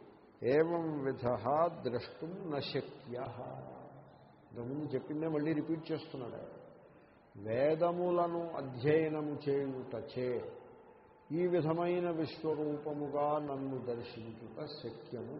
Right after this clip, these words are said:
కాదు. అంటే వేదాలని తీసిపారేసినట్టు అయిందా? అవదు. మీకు నేను చెప్పాను, నహి నిందాన్యాయము. ఇది వేదములో మంచివా గొప్పవా చెప్పే టాపిక్ కాదు.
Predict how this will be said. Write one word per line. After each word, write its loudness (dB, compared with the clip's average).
కాదు. -6
అంటే 0
వేదాలని 6
తీసిపారేసినట్టు -2
అయిందా? 0
అవదు. -6
మీకు -2
నేను 0
చెప్పాను, 0
నహి 0
నిందాన్యాయము. 2
ఇది 0
వేదములో 2
మంచివా 2
గొప్పవా 2
చెప్పే -2
టాపిక్ -6
కాదు. -8